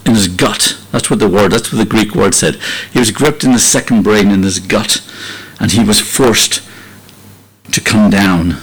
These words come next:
to come alongside, to ha-, be in proximity, to love, to grip, to see what the person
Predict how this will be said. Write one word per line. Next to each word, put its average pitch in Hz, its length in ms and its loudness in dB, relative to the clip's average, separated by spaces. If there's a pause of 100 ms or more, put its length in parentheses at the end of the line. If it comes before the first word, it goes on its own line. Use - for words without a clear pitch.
to 104 120 -2
come 117 320 2
alongside, 113 800 2
to 98 80 -4
ha-, 131 180 -2
be 120 100 2
in 117 140 4
proximity, 117 800 2
to - 160 -2
love, 110 580 2
to 104 280 0
grip, 123 400 2
to - 140 2
see 135 360 4
what 120 120 2
the 123 80 0
person 123 460 0